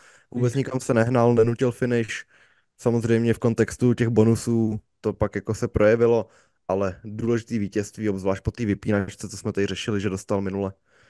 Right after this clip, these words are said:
Speaker 1: Od
Speaker 2: Ale kou-,
Speaker 1: od
Speaker 2: koukám do s-,
Speaker 1: dalšího.
Speaker 2: do statistik, tyjo, a na údery sto osmdesát šest padesát sedm, tyjo. Pro, pro
Speaker 1: Solidní,
Speaker 2: Bobbyho
Speaker 1: ale
Speaker 2: Greena.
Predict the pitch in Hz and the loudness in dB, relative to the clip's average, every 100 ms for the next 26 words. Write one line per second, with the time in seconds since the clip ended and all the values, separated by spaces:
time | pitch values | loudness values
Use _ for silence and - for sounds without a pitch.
0 | _ - 127 127 139 135 - - - 127 | _ 2 4 6 6 4 2 -12 0 2
1 | 120 165 185 175 143 120 120 - _ - | 6 8 8 8 4 2 -2 -14 _ -2
2 | 131 131 - 147 139 139 - 147 131 - | 2 2 4 0 2 0 2 2 2 0
3 | 139 131 139 139 135 156 131 135 131 - | 0 2 2 2 2 0 2 4 4 2
4 | 156 - - 165 151 147 156 139 131 143 | -2 -6 -6 -2 0 0 2 0 0 -2
5 | 131 - 123 117 135 120 - 120 107 104 | -2 -2 -2 -2 -2 -4 -4 -6 -4 -8
6 | - - 127 127 _ _ _ _ _ _ | -10 -10 -10 -10 _ _ _ _ _ _
7 | _ _ _ - 113 110 - - - 117 | _ _ _ -6 -4 -4 -8 -12 -10 -10
8 | 123 117 123 - 120 107 110 110 107 117 | -10 -14 -10 -4 -2 -2 -2 0 0 4
9 | 123 123 123 117 117 120 113 | 6 8 6 4 2 0 -6